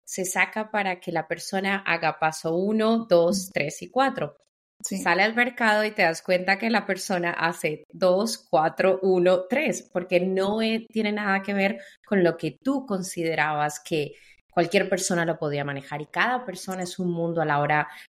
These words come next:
Speaker 1: a la hora de manejar. Entonces, creo que es, has, has dado en, en, en la clave de por qué es importante. Me, tengo una curiosidad para las personas que nos están escuchando y no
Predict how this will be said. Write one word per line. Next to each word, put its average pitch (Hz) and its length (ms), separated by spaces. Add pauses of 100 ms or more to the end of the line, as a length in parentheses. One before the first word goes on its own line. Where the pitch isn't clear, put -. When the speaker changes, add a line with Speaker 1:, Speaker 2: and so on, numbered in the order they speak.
Speaker 1:
a 156 60
la 156 100
hora 151 140
de 156 60
manejar. 156 320
Entonces, 160 280
creo 190 180
que 202 60
es, 190 160 (240)
has, 175 260
has 170 200
dado 202 220
en, 214 80
en, 165 300
en 160 200
la 147 160
clave 170 280
de 180 120
por 165 200
qué 170 120
es 170 80
importante. 175 800 (520)
Me, 226 280
tengo 254 180
una 349 120
curiosidad 233 540
para 240 140
las 208 180
personas 190 360
que 208 100
nos 180 160
están 160 260
escuchando 160 540
y - 20
no 165 140